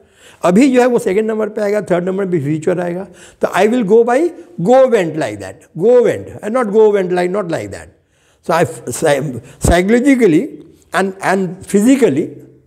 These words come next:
जो रियल घटना है, सत्य घटना है कि पहले मेरा पास्ट जो कल बीत गया है वो तो पहले आया है,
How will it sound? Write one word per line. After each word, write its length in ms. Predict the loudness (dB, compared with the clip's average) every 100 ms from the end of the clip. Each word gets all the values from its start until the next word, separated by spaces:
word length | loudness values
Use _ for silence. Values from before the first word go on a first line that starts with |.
| -4
जो 400 | 0 2 0 -4
रियल 240 | 0 2 4
घटना 340 | 0 -2 -6
है, 80 | -4
सत्य 260 | -4 -4 -4
घटना 280 | -4 -6
है 280 | -6 -6 -8 -14 -6 -4
कि 60 |
पहले 360 | 0 2 4 2
मेरा 220 | 2 -2
पास्ट 600 | -2 -2 -2 -6 -18 -10
जो 80 | -8
कल 240 | 0 0
बीत 200 | 0 -2
गया 220 | 0 0 2
है 60 |
वो 100 | 2
तो 100 | 0
पहले 260 | 2 2 2
आया 200 | 0 0
है, 280 | -4 -8